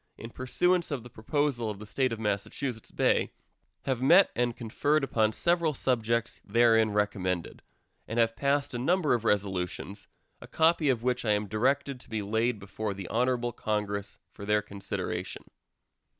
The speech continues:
The first four of these states last winter passed acts to prevent monopoly and oppression, in order to support the credit of their paper currency,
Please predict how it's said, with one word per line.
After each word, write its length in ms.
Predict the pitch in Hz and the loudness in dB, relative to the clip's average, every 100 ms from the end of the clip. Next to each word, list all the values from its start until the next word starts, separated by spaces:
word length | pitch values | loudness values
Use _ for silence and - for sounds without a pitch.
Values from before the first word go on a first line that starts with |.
| _ - | _ -8
The 80 | 117 | -2
first 320 | 175 180 - | 0 0 -2
four 280 | 156 151 139 | 4 6 6
of 100 | 117 | 4
these 180 | 117 | -2
states 460 | - - 101 95 - | -2 2 2 0 -4
last 340 | 113 117 117 | 2 2 2
winter 320 | 113 113 107 98 | 0 0 0 -4
passed 420 | - 113 120 - | 2 2 2 -2
acts 320 | 131 143 - - | 0 0 -2 -14
to 120 | - | -10
prevent 400 | 113 104 123 - _ - | -6 2 2 0 _ -4
monopoly 520 | 113 127 131 127 113 | 2 2 0 -4 -2
and 80 | 104 | -2
oppression, 560 | - 104 98 - - - _ _ _ _ - | 0 -2 -2 -8 -16 -20 _ _ _ _ -4
in 120 | 127 | 2
order 180 | 151 147 | 2 0
to 100 | 139 | -6
support 480 | - 120 - 135 131 | -8 -8 0 0 0
the 100 | 117 | -8
credit 360 | - 120 117 | 0 2 2
of 80 | 73 | 0
their 100 | 101 | -4
paper 340 | - 143 131 110 | -2 -2 -2 -6
currency, 640 | - 90 - - - | -6 -6 -6 -10 -12